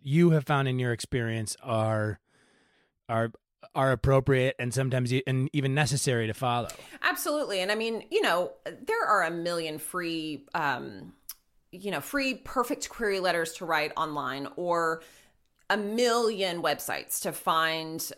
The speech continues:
Speaker 2: uh, literary agents, or conferences to attend where you can pitch a literary agent live, which is all, always a great thing to do. It's a very hard,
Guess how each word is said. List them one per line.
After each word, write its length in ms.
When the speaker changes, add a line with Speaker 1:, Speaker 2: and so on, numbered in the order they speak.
Speaker 2:
uh, 280
literary 500
agents, 640
or 400
conferences 760
to 140
attend 560
where 120
you 220
can 180
pitch 520
a 80
literary 560
agent 400
live, 340
which 160
is 100
all, 420
always 320
a 60
great 260
thing 160
to 140
do. 240
It's 100
a 60
very 260
hard, 540